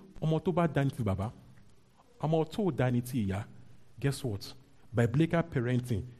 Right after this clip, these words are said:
biblical discipline proceeds from the father. So, if that doesn't turn out well, it's the father's fault. The fa-, what, see, the father leads the home.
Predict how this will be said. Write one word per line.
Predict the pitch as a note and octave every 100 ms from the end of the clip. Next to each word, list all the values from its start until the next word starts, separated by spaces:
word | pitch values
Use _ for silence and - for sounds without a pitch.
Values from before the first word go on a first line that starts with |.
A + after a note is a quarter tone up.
| - G2+
biblical | A2 C3 D#3+ D#3+ D#3+ D#3+ - - - - C#3+
discipline | E3 D#3 C3+ A2+ - - - -
proceeds | C3 A#2+ - - G#3
from | - A2
the | G#2+
father. | A#2+ A#2+ - - - - - - - - -
So, | - D#3+
if | - D#3
that |
doesn't | G#3 F#3
turn | F3+ D#3+
out | D#3
well, | D3+ A2 - - -
it's |
the | A#2+
father's | D3 C#3+ C#3+
fault. | C3 G#2 - - - - - - -
The | F3
fa-, | E3+ A#3 G3+
what, | G3 -
see, | G#3
the | E3+
father | A3+ A3
leads | F3
the | C3
home. | C#3+ C3 F2